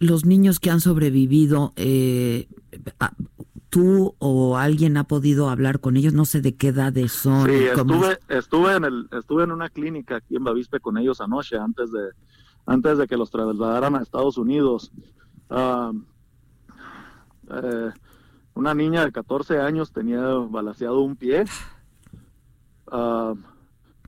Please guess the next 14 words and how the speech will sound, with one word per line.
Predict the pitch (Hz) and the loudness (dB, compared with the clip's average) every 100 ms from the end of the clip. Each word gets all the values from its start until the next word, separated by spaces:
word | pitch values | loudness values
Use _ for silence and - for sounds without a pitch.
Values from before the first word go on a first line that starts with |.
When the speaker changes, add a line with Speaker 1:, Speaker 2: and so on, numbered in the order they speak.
| - | -10
Speaker 2:
otro | 127 165 160 | -6 -2 0
niño | 151 160 160 | 0 0 0
que | 143 113 | -2 -2
no, | 127 | -2
no | 135 135 | -2 -4
estoy | - 147 | -4 -4
muy | 147 | -4
seguro | 143 143 147 156 | -2 -2 0 0
su | - | -2
edad, | 117 127 156 143 | -2 0 0 -2
tenía | 117 110 139 | -4 -8 -6
balaceado | 143 110 - 127 147 | -6 -8 -8 -8 -8
la | 117 | -8
cara | - 127 147 | -12 -10 -10